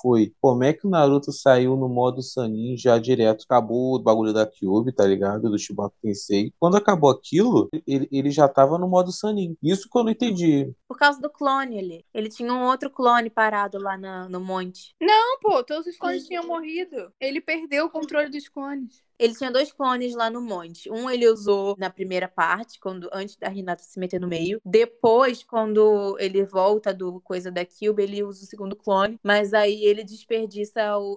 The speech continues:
Speaker 2: os dois Rasen Shurikens e aí sai do modo Usabi. Aí ele usa só o chakra dele mesmo.
Speaker 1: Mas, cara, como é que ele conseguiu manter o clone ativo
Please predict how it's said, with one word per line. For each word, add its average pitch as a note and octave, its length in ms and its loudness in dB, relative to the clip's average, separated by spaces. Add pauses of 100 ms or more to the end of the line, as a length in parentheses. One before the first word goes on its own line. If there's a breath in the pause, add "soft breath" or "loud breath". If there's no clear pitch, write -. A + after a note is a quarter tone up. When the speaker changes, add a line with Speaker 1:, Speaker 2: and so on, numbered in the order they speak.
Speaker 2:
os G3 80 -6
dois F#3 200 -4
Rasen F#3 280 -6
Shurikens G3 640 -8
e A3 40 -2
aí G#3 140 0
sai G3+ 240 -4
do G#3 120 -10
modo G3 280 -6
Usabi. F3+ 440 -8
Aí F#3 400 0
ele F#3+ 180 0
usa F#3+ 220 -4
só G#3 340 0
o A#3 120 -6
chakra G#3 360 -6
dele G3+ 220 -8
mesmo. F#3 260 -10 (280)
Speaker 1:
Mas, D#3 200 -4
cara, F#3 280 6
como C#3 220 0
é C#3+ 60 0
que D#3+ 120 -4
ele D#3+ 80 0
conseguiu D#3+ 400 -4
manter D3 260 2
o C#3+ 80 6
clone C#3+ 320 2
ativo C3+ 540 -2